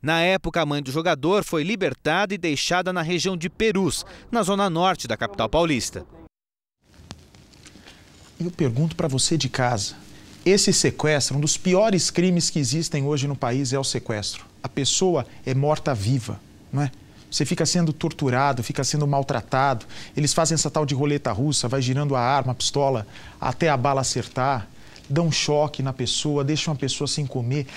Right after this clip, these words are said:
Speaker 2: levam a pessoa, o trabalhador, à humilhação até eles conseguirem o que querem. As outras mataram as nossas crianças.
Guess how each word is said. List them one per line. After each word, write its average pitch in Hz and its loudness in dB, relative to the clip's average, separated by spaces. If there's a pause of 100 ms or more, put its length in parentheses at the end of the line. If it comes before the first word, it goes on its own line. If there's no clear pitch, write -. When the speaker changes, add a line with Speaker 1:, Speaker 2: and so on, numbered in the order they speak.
Speaker 2:
levam 175 4
a 175 4
pessoa, 165 2
o - -6
trabalhador, 151 0 (300)
à - 0
humilhação 165 2
até 135 -2
eles 143 -2
conseguirem 135 -4
o 127 -4
que - -8
querem. 113 -8 (680)
As 139 0
outras 190 0
mataram 170 2
as 139 -2
nossas 151 -4
crianças. 147 -2